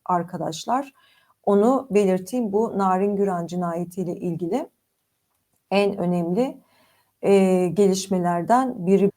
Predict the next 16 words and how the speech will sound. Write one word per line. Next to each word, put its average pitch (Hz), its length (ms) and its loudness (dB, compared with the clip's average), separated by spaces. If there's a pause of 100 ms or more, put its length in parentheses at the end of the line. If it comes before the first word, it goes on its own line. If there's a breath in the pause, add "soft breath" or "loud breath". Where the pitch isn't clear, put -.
(120)
Evet, 214 360 2
aylarca 214 580 8
takip 240 440 2
ettik, 208 600 -2 (460)
e, 180 440 0 (580)
bu 190 300 0 (600)
cinayeti 180 800 0
biliyorsunuz. 165 580 -6 (340)
Şunu 339 500 -8
ben 233 200 -2
merak 165 520 -10
ediyorum. 160 520 -14 (1300)
Şimdi 185 320 -6
anne 277 420 0
Yüksel 269 540 -2
Güran, 233 580 -4